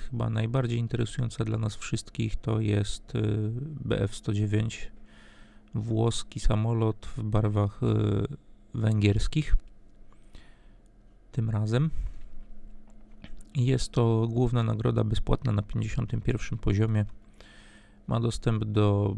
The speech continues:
bomby zapalającej, ma dostęp do podwieszanych działek, więc, y, bardzo ciekawa pozycja, działka podwieszane, bardzo ciekawa pozycja dla pilotów włoskich, kolejna mocna maszyna w, y, okresie drugowojennym,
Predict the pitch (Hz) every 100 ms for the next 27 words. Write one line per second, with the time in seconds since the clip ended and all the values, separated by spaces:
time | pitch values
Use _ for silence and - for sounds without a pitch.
0 | - 110 113 110 104 110 - 113 107 117
1 | 131 123 117 110 110 107 107 - - 107
2 | 107 - 104 104 107 - 104 101 104 101
3 | 98 98 - - - - - - - -
4 | - - 107 101 104 101 - - - -
5 | - - 143 - 139 135 - - - -
6 | - 123 127 127 113 - - 117 107 101
7 | 113 104 107 - 120 104 104 - - -
8 | - 123 131 110 - 110 117 110 107 -
9 | 117 120 127 - 120 - 117 110 - 113
10 | 113 - 110 110 107 110 107 - - -
11 | - - - - - - 110 107 - -
12 | - 113 110 107 - - 104 - 107 104
13 | 104 104 104 - 113 104 - 107 107 107
14 | 107 - - - 120 117 - - - 107
15 | - 107 107 107 101 104 107 107 110